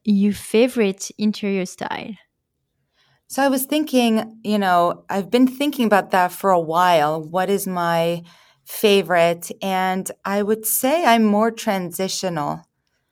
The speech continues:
Speaker 2: I like transitional a lot, which is kind of like a, a mix of everything together.
Speaker 1: So you like, you like to mix texture, colors, materials?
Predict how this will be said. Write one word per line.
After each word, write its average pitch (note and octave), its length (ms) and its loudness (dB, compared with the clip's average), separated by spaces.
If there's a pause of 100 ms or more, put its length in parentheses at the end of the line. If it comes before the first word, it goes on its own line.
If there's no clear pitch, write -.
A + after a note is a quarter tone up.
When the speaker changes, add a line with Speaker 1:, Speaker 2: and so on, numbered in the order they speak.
(140)
Speaker 2:
I G3+ 140 2
like G3+ 260 2
transitional F3 960 -4
a F3 80 -4
lot, F3 600 0
which F3 360 -4
is F#3 180 0
kind G#3 240 0
of F#3 100 2
like F3+ 240 0
a, E3 320 2 (300)
a G3+ 60 2
mix G3 420 2
of G#3+ 180 0
everything F3 600 -2
together. E3 680 -2 (1700)
Speaker 1:
So - 160 -2
you B3+ 100 4
like, A#3 360 0
you A#3+ 80 0
like A3+ 240 0
to - 140 -6
mix - 960 -2 (320)
texture, A3 520 -2
colors, G#3 600 0
materials? F#3+ 1400 -2